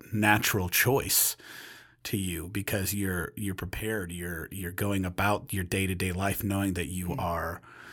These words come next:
Speaker 1: you have that sword on your hip, so to speak. And so I would just say, you know, you gotta choose. You gotta choose Jesus. You gotta choose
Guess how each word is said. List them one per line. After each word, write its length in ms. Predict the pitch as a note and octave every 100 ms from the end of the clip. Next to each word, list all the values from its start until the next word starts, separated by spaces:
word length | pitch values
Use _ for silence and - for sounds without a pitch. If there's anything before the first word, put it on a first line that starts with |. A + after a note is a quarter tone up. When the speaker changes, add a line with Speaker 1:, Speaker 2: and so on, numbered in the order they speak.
| -
Speaker 1:
you 140 | - A#2
have 420 | - C#3 C3 A#2+
that 200 | A#2+ G#2+
sword 360 | - D3 C#3 A#2+
on 160 | A2+
your 100 | G#2+
hip, 240 | - B2 -
so 180 | A2+
to 80 | F#2
speak. 460 | F2+ - F2 D#2+ - - - - - -
And 160 | G#2+
so 340 | - A2+ F#2 G#2+
I 80 | D#3+
would 80 | G3
just 160 | C#3+
say, 140 | - C3
you 100 | B2+
know, 220 | G#2+ F#2 - - - _ - - _ _ _ _ - -
you 120 | B2+
gotta 220 | C#3 D3 B2+
choose. 460 | - D#3 D3+ F2+
You 60 | G#2
gotta 180 | B2 A#2
choose 300 | - C#3+ G#2
Jesus. 460 | A2 B2+ - -
You 60 | A2
gotta 140 | C3 A2
choose 560 | - C3 G#2 - -